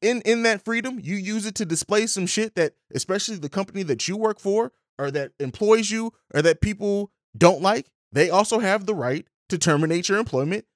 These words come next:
They have, you have the right to get backlash, uh, have backlash served, and unfortunately, you've now exposed this school to a lawsuit because you still did that on company time. And the thing is with this,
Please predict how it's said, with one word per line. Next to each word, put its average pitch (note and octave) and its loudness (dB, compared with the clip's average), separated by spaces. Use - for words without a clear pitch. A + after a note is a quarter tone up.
They D#3+ -4
have, D3 0
you D#3 0
have E3 4
the F#3+ 2
right F#3 6
to E3+ -8
get F3 0
backlash, D3+ 0
uh, D3 0
have D#3+ 2
backlash E3 4
served, F#3 -2
and E3 -4
unfortunately, G3 -4
you've F3+ 0
now F3 4
exposed G#3 0
this D#3 2
school G#3 -2
to A3 2
a C4 2
lawsuit E3+ 0
because G3 4
you D#3+ -6
still A3+ -2
did F3 2
that F3 4
on F3 -2
company G#3 -6
time. A#3+ -4
And F3+ -4
the G3+ 0
thing B3 -6
is G#3+ -4
with F3+ -4
this, D3 0